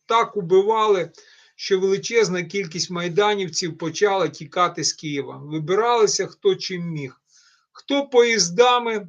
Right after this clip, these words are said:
але вокзал перекривала поліція, хто тікав полями, хто тікав ма-,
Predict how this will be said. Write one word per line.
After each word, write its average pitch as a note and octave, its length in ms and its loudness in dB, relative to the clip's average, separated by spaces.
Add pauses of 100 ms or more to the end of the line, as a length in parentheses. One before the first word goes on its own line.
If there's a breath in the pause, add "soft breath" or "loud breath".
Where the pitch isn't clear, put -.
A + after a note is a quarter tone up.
(140)
але G3 640 6 (320)
вокзал F#3 640 0
перекривала F#3 720 0
поліція, F3 760 -6 (320 soft breath)
хто - 300 -4
тікав G#3+ 520 0
полями, G#3 800 4
хто - 200 -8
тікав F#3 540 0
ма-, F3+ 260 -4